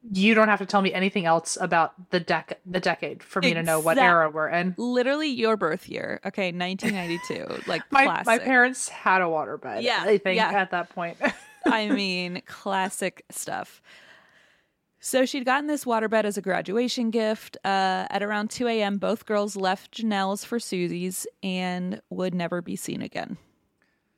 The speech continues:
Speaker 1: Uh, okay.
Speaker 2: Earlier that evening, Susie's mother, Cheryl, was on the phone with a friend while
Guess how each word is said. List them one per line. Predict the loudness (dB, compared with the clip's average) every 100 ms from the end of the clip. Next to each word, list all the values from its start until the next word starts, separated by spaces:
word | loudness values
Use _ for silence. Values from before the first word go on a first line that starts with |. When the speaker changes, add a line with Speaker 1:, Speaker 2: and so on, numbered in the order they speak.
| _ _ _ _ _ _
Speaker 1:
Uh, | -12 -12 -14 -20 -20 _ _ -12
okay. | -8 -6 -8 -10 _ _ _ _ _ _ _
Speaker 2:
Earlier | 2 2 2
that | 2 0
evening, | 0 0 0
Susie's | -2 -2 0 0 0
mother, | 0 0
Cheryl, | 0 0 2 2 0
was | 0
on | -2 -2
the | -2
phone | -2 -2 -2 -2
with | -2 -2
a |
friend | -4 -4 -4 -2 -4 -4
while | 0 0 2 0